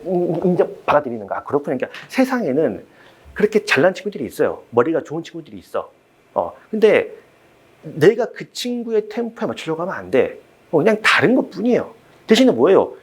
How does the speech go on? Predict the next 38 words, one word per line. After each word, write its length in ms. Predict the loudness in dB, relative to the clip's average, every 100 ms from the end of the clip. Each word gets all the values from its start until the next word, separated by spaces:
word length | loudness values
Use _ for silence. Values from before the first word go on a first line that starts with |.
| _
그러면 340 | 2 2 0 -14
변신은 600 | 0 0 0 -4 -6 -8 -12 _ _ _
그런 220 | -8 -6
우수한 380 | -2 0 2 0
사람만 300 | 0 -4 -6
붙는 180 | -6 -4
거야. 140 | -4 -4
그런 200 | -2 0
것도 160 | 0
아니야. 460 | -2 0 0 0 -4 _ _ _ _ _ 2
어, 220 | 2 4
이게 160 | 0 2
뭐 300 | 2 2 -4 -14
첫째 260 | -6 -2 2
될 220 | 2 4
시험 160 | 0 0
아니기 220 | -2 0
때문에 640 | -2 -2 0 4 4 2 -4 _ _ _ _ _ _ _ _ _
그냥 240 | 0 0 -2 -6
나, 140 | -6
나는 220 | -2 -2 -2
뭐예요? 360 | 0 0 -2 -6
그 140 | -12
친구도 300 | -6 0 0
조금 240 | 0 0 4
더 260 | 4 4 -4 _ _ -2
열심히 280 | 0 0
하면 200 | 0 -2
되는 220 | 0 -2 0
거지. 300 | -2 -2 -14 _ _
그 160 | -6
친구가 340 | -2 2 4 4
한 140 | 4
번 140 | 2 2
보고 220 | 0 0
이해하는데 800 | 0 0 0 -2 0 2 2 2
나는 220 | 2 2
뭐예요? 360 | 4 4 2